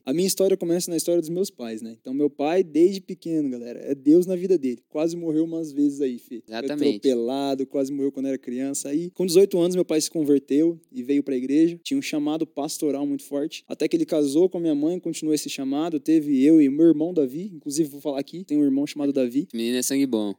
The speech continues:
Speaker 1: Ele é gente boa pra caramba. Canta demais. O que eu não canto, ele canta. <laughs> E foi então que o Senhor chamou meu pai. Através da vida do nosso pastor Daniel lá em São Paulo, ele falou, "Ó,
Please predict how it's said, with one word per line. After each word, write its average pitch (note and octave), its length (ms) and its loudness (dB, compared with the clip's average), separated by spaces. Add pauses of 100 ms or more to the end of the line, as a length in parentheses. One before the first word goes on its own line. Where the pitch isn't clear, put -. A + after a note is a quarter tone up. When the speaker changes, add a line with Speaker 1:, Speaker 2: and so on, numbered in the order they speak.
(140)
Speaker 1:
Ele B2 200 0
é C3+ 40 2
gente C#3 300 -4
boa C3 140 -4
pra C#3+ 100 -6
caramba. B2 220 -4
Canta F3+ 380 2
demais. D3+ 320 0
O B2+ 60 -8
que - 100 -6
eu F3+ 40 2
não F#3+ 120 -2
canto, F#3 220 -4
ele G#3 120 -2
canta. B2+ 260 -2
<laughs> - 20 -2
E C#3 840 8
foi F#3+ 140 4
então G#3+ 300 2
que - 80 -2
o A3 40 0
Senhor G#3 220 0
chamou G3 280 -4
meu G#3 140 -4
pai. F3 380 -4
Através C#3 440 0
da C#3+ 80 2
vida C#3 160 2
do C#3+ 60 0
nosso C#3 180 -2
pastor C#3 280 -8
Daniel C3+ 240 0
lá C3+ 80 -4
em C3 40 -2
São C3 160 -6
Paulo, C3+ 220 -6
ele D3+ 100 0
falou, D3+ 260 -2
"Ó, C#3 180 -2